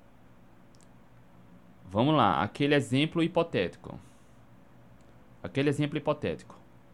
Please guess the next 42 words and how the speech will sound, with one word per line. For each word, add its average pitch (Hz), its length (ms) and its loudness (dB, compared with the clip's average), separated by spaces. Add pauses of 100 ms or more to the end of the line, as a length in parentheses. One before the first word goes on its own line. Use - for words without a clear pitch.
Um 220 180 4
ponto 165 300 4
cinco 151 240 -4
gramas 127 320 -2
por 123 200 -6
quilo 131 180 -4
de 131 100 -4
peso. 85 300 -8
Vamos 147 180 -2
supor 170 300 0
que 170 60 -12
seu 170 160 0
peso 180 260 2
ideal 147 320 6
seja 151 280 -2
setenta 214 540 -2
quilos. - 460 -8 (560)
Setenta 196 720 0 (100)
vezes 120 420 -2
um 147 100 -2
ponto 139 280 -8
cinco 151 300 -10
vai 139 140 -4
dar 135 140 -2
cento 208 360 -8
e 180 40 -6
cinco. 101 440 -10 (460)
Então, 107 300 -2
a 117 60 4
meta 160 320 2
proteica 135 500 -2
no 131 180 2
emagrecimento, 127 720 0
nesse 165 400 2
caso, 131 460 0
seria 120 440 -4 (240)
cento - 520 -6
e 151 100 -6
cinco - 300 -12
gramas 135 340 -4
de 131 60 -8
proteína 127 600 -6